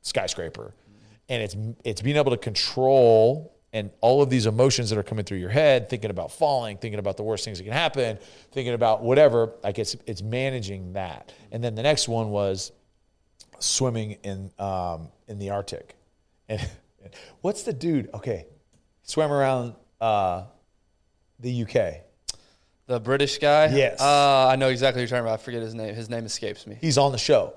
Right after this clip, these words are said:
Speaker 2: Is
Speaker 1: He's
Speaker 2: he?
Speaker 1: like his coach through the whole show.
Speaker 2: Ah, I
Speaker 1: Super
Speaker 2: love that
Speaker 1: jacked.
Speaker 2: dude.
Speaker 1: Yeah, he
Speaker 2: Yes.
Speaker 1: does, like, ultra crazy
Speaker 2: He's,
Speaker 1: marathons. Like,
Speaker 2: I don't know if he's done it yet, but he's gonna do the longest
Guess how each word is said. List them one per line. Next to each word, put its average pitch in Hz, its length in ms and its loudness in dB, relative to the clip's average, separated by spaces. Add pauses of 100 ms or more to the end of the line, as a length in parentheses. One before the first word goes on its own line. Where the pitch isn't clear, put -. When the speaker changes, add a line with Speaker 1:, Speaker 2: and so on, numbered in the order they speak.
(120)
Speaker 2:
Is 160 160 2
Speaker 1:
He's 151 100 4
Speaker 2:
he? - 20 6
Speaker 1:
like 160 160 4
his 147 160 4
coach 160 400 2
through 123 100 -2
the 110 100 0
whole 120 140 2
show. 113 300 0
Speaker 2:
Ah, 160 400 -2
I 110 40 -12 (100)
Speaker 1:
Super 135 260 2
Speaker 2:
love 160 80 2
that 131 100 6
Speaker 1:
jacked. - 360 -4
Speaker 2:
dude. - 80 -4
Speaker 1:
Yeah, 139 80 6
he 120 80 6
Speaker 2:
Yes. 131 40 -4
Speaker 1:
does, 131 180 4
like, 120 320 0
ultra 131 300 -2
crazy 127 380 0
Speaker 2:
He's, 139 100 2
Speaker 1:
marathons. 123 540 -2
Like, 120 80 2
Speaker 2:
I - 20 4
don't 160 80 4
know - 40 4
if 165 40 2
he's 156 120 0
done 156 160 4
it 143 100 2
yet, 151 180 4
but 135 80 0
he's 123 300 -4
gonna 127 120 -6
do 127 120 -4
the 120 100 -6
longest 123 680 -2